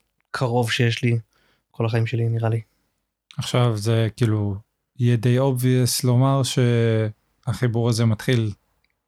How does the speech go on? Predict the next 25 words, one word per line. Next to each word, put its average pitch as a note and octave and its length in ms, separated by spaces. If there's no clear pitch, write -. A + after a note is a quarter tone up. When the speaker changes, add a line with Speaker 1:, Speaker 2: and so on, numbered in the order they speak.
Speaker 2:
מ-, C3 280
Speaker 1:
כל C3+ 60
Speaker 2:
מיום C3 260
Speaker 1:
החיים. C3 220
Speaker 2:
אפס. A2+ 520
Speaker 1:
כן, A#2+ 200
מגיל A2+ 240
אפס. G#2+ 360
Speaker 2:
כן, D3 300
אבל, C3 320
אה, C3+ 640
זה B2+ 200
חיבור D3+ 340
שעובר, F3 460
הוא E3+ 140
עובר, G#3 320
אה, G3 240
כל D3+ 160
מיני C3 240
שלבים, A2 420
זה A2 120
לא, E3 400
אתה C#3+ 100
יודע, B2 240
אה, A2+ 540